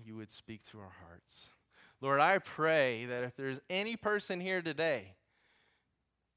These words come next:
that was like, "Oh my goodness, I've never heard this before. I didn't know that becoming a Christian wasn't just about forgiveness of sins so I can go to he-, heaven when I di-,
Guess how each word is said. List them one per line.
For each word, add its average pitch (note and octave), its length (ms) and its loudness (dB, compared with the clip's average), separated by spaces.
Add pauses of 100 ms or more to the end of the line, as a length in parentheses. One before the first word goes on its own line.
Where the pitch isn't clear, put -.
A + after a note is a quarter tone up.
that D3 220 2
was C3+ 180 -4
like, C3+ 420 -2
"Oh D#3+ 120 -4
my G3+ 140 -6
goodness, C3+ 420 -6
I've C3 140 -6
never D#3 260 -4
heard A#2 280 -8
this B2+ 220 -10
before. F#2+ 540 -18 (1300)
I C#3+ 120 -2
didn't F#3 260 -2
know B2 640 -2
that A2+ 220 -6
becoming B2+ 480 -8
a G2+ 80 -8
Christian A#2+ 520 -8
wasn't A#2 340 -8
just A#2 260 -12
about A2 280 -4
forgiveness A2 640 -12
of G#2 140 -14
sins G#2+ 460 -14
so - 120 -12
I G#2+ 60 -10
can A2 140 -16
go A2 160 -10
to A2 40 -10
he-, A2 340 -12
heaven B2 300 -8
when A2 120 -12
I G#2+ 100 -10
di-, G#2 200 -12